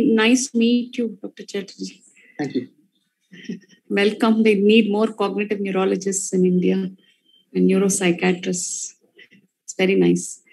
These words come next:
Speaker 1: So I was saying that they did test them in all these primary psychiatric disorders as well as autism spectrum disorders, and they find, uh,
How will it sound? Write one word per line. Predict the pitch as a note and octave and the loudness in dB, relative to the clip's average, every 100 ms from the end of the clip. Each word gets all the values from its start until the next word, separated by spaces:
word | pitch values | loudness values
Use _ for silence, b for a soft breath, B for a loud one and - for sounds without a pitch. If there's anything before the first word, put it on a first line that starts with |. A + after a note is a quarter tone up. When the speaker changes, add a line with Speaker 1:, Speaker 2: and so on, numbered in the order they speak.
| B B B _ | B B B _
Speaker 1:
So | - A#3+ A#3 A#3 | -2 4 6 6
I | A#3 | 4
was | B3 C4+ | 4 6
saying | C#4 D4+ D#4 | 6 10 10
that | D4 C4 | 10 6
they | A#3+ B3 | 4 6
did | B3 D4 - A#3+ | 6 4 4 4
test | B3+ - - | 6 4 0
them | C#4 C#4+ | 6 8
in | C4 A#3+ G#3+ | 8 4 2
all | G#3 A3+ | 0 0
these | A#3+ A#3 | -2 -4
primary | A3+ G#3+ A3+ A#3+ | 0 2 2 0
psychiatric | A#3+ G#3+ A3+ A3 - A3 | -2 -2 0 -2 -4 -6
disorders | G#3+ G3+ G#3+ G3+ G#3+ G#3 | -4 0 0 0 0 -2
as | G3+ F#3 | -4 -4
well | G3+ G#3 | -2 -2
as | F#3+ | -2
autism | F#3 F3+ G3 G3+ | -2 -4 -6 -8
spectrum | F#3 G3 F3+ G3 F#3 | -6 -8 -6 -2 0
disorders, | F3+ F3+ F3+ F#3+ F#3 | 2 2 2 2 0
and | G3 G3 | 0 2
they | G#3+ | 0
find, | - A#3+ C#4+ D4 A#3 | 2 8 10 10 10
uh, | G#3 | 4